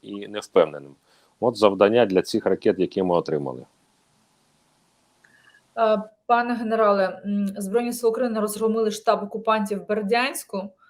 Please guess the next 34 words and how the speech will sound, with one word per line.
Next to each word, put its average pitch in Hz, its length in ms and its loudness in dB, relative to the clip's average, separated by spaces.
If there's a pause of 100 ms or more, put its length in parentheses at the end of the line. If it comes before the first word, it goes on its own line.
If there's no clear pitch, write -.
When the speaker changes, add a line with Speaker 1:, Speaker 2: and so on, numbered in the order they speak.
(400)
Speaker 2:
Про 202 100 -8
це 214 100 -10
повідомляє, 208 680 4
м, 185 960 -8 (120)
власне, 196 580 0 (100)
один 208 220 -2
з 202 100 -8
Telegram-каналів. 214 720 2
Внаслідок 208 420 -4
нічного 208 300 -4
удару 233 260 4
сили 220 280 -2
оборони 214 400 0
успішно 214 400 -8
вразили 202 380 0
штаб 202 280 -2
одного 196 240 -2
з 196 40 -6
підрозділів 202 600 -2
окупантів 202 420 -6
міста 190 240 -6
Бердянськ. 247 520 -2 (420)
Так - 140 -10
само 254 240 4
на 214 80 0
Росії 208 280 -2
дванадцять 214 400 0
вантажних 208 480 2
вагонів 214 360 2
зійшли 202 400 -2
з 220 100 -4
рейок 233 340 4
на 208 160 2
перегоні, 208 540 -2